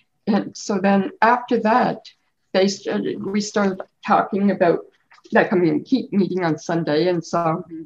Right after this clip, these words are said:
Speaker 1: they started telling me about, you know, experiences they had with bullying
Speaker 2: Mm-hmm.
Speaker 1: and being homeless and, um, you know, all about homelessness here in the
Speaker 2: Mm-hmm.
Speaker 1: city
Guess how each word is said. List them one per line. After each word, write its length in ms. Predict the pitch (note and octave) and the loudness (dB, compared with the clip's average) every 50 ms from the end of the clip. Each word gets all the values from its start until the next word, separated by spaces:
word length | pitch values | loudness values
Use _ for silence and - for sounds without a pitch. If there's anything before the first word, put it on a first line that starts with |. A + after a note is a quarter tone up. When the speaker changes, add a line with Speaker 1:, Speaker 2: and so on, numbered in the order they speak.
| - - | -6 -4
Speaker 1:
they 100 | F3+ F3 | -4 -4
started 400 | F3 - - G#3 F#3 - - - | -4 -4 -4 -4 -4 -4 -6 -4
telling 320 | - F#3 D#3+ F3+ F3+ F3+ | -2 -2 0 0 0 0
me 160 | F3+ F3 F3 F3 | 0 0 -2 -4
about, 320 | E3 - F3 E3+ D#3+ - - _ _ _ _ _ _ _ _ _ _ _ _ _ - | -2 -2 -2 0 -2 -2 -6 _ _ _ _ _ _ _ _ _ _ _ _ _ -4
you 140 | G3 G#3+ F#3 | -2 -2 0
know, 380 | F3 E3+ F3 F3+ F#3 F3+ - _ _ _ _ _ _ _ - D#3+ - - _ _ _ _ _ _ - | 0 0 -2 -2 -4 -4 -8 _ _ _ _ _ _ _ -12 -12 -12 -14 _ _ _ _ _ _ -14
experiences 840 | E3 D#3+ E3 D#3+ - _ - G3 G3 F#3 F3 F3+ - E3 D#3+ - - | -14 -14 -14 -16 -10 _ -4 -2 -2 -2 -4 -6 -8 -10 -8 -2 0
they 160 | F#3 G3 G#3 | 0 0 0
had 300 | G#3+ A3 A3+ E3+ F3+ - | 0 -2 -2 -2 -2 -2
with 220 | - E3+ E3 - - | -6 -8 -8 -4 -2
bullying 480 | F#3+ F3 F3+ F3 F3+ F#3 F#3+ A3 C4 C4+ _ _ _ _ _ _ _ _ _ _ - | -2 0 0 0 -2 -2 -2 -4 -6 -8 _ _ _ _ _ _ _ _ _ _ -2
Speaker 2:
Mm-hmm. 300 | F#3+ F3 E3 F3 D#3+ E3+ | 0 0 2 0 0 -2
Speaker 1:
and 80 | E3+ - - _ _ - | -4 -6 -12 _ _ -10
being 140 | - E3 D#3+ | -8 -8 -6
homeless 640 | E3+ F3+ D#3+ D3+ D3+ D#3 E3 G#3+ C#4 - - - _ _ _ _ _ _ _ _ _ _ _ _ _ - | -4 -4 -2 0 0 0 -2 -2 -4 -6 -12 -20 _ _ _ _ _ _ _ _ _ _ _ _ _ -2
and, 520 | E3+ D#3+ D#3+ E3 E3 D#3+ D#3+ E3 F3 E3 - - - _ - | 0 0 0 0 0 0 -2 -2 -4 -6 -10 -16 -16 _ -6
um, 540 | E3+ E3+ E3 E3+ E3+ E3 E3 D#3+ D#3+ D#3+ - _ _ _ _ _ _ _ _ _ - | -4 -4 -4 -4 -4 -4 -4 -6 -6 -8 -12 _ _ _ _ _ _ _ _ _ -10
you 140 | E3 F3+ F3 | -8 -6 -4
know, 380 | F3 F3 E3+ E3+ F#3 - - _ _ _ _ _ _ _ _ _ _ | -4 -2 -2 -4 -4 -6 -10 _ _ _ _ _ _ _ _ _ _
all 160 | - D#3+ D#3+ E3+ | -4 -4 -2 -2
about 260 | D#3 D#3+ E3 - - - _ _ _ _ _ _ _ _ _ _ _ _ - - | -2 -2 -4 -4 -6 -10 _ _ _ _ _ _ _ _ _ _ _ _ -6 -4
homelessness 640 | F#3+ F#3 F#3 F#3+ F#3+ F#3 - G3+ F#3 F#3 - - - - | -2 -2 -2 -2 -6 -4 -4 -4 -4 -4 -6 -12 -18 -10
here 420 | - A3+ F3+ F#3 F#3+ F#3+ F3+ F3 F3 F#3 | -6 -2 2 2 2 2 0 -4 -4 -4
in 100 | F3+ F3 | -4 -2
the 60 | E3+ | -4
Speaker 2:
Mm-hmm. 200 | E3 E3+ E3 E3+ | -6 -8 -12 -12
Speaker 1:
city 240 | E3+ - F3+ E3 E3 | -10 -8 -6 -6 -8